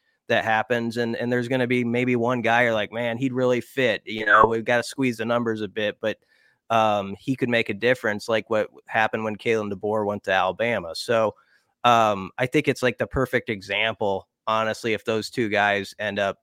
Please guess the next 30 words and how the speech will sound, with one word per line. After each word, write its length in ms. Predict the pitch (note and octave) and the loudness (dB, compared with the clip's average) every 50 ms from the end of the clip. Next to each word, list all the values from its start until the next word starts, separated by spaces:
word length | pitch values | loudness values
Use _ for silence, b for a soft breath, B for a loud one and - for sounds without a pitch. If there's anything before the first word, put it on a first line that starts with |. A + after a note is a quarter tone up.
| _ _ _ | _ _ _
saying 320 | - - A#2+ G#2+ G#2 G2 F#2+ | -4 -2 0 0 0 0 -2
yes 280 | G#2 G2+ G#2+ G#2+ - | 0 0 -2 -2 -4
tomorrow, 600 | - A#2 G#2 G2 G2 G2 G2 F#2+ F#2+ F#2 F#2 F#2 | -6 -6 -4 -2 0 0 2 2 2 2 0 -2
of, 120 | F2+ F#2+ G#2 | -2 -4 -4
like, 240 | G2 F#2+ F#2 F#2 - _ _ _ - | -2 -2 -2 -4 -8 _ _ _ -8
how 240 | - - A#2+ A2 A2 | -2 0 2 2 2
it's 160 | G#2 - - | 0 -2 -4
gonna 220 | A2+ G#2+ G#2 F#2+ | -6 -4 -4 -4
work 360 | F#2 F#2+ G2 G2 - - - - - | -4 -4 -4 -4 -6 -8 -2 2 4
<laughs> 500 | F#3 C#3+ - _ - - - F3 - - | 4 4 2 _ -20 -20 -18 -18 -6 0
most 380 | C3 C3 B2+ A#2 - - - | 2 4 4 2 0 -2 -4
years, 320 | A2+ A2+ A2+ A2 G#2 G2+ G#2 | -2 0 2 2 0 0 0
where 100 | G#2+ G#2+ | -2 0
there's, 160 | A2 A2 G#2+ | 0 0 0
like, 220 | A2+ G#2+ - - | -2 -2 -2 -2
two 140 | - - D3+ | 0 4 6
or 100 | D#3 D3 | 6 6
three 220 | - - D3 C#3+ C#3 | 6 4 4 4 4
additions 560 | C3 A#2+ A#2+ B2 A#2+ - B2 A#2+ A#2 A2+ A2 | 4 4 2 0 0 0 -2 -2 0 0 -2
and 120 | G#2+ A2 | -2 0
they 80 | A#2 A2+ | 0 -2
kinda 320 | - - B2 A#2+ A#2 A2+ | 0 0 0 2 2 0
come 280 | G#2+ - - A#2+ A2+ A2+ | 0 -2 -2 -2 0 0
in 80 | A2 G#2+ | -2 -2
this, 180 | G#2 G#2 - - - - | -4 -6 -8 -12 -8 -4
the 100 | A2+ G#2 | -4 -2
way 240 | G#2 A2 G#2+ G#2+ | 0 0 0 0
they 160 | G#2 G#2 G2+ F2+ | 0 -2 -4 -4
came 240 | - A2+ G#2+ G2 | -4 -6 -4 -4
this, 260 | F#2+ F#2+ G2 - - | -4 -6 -8 -10 -14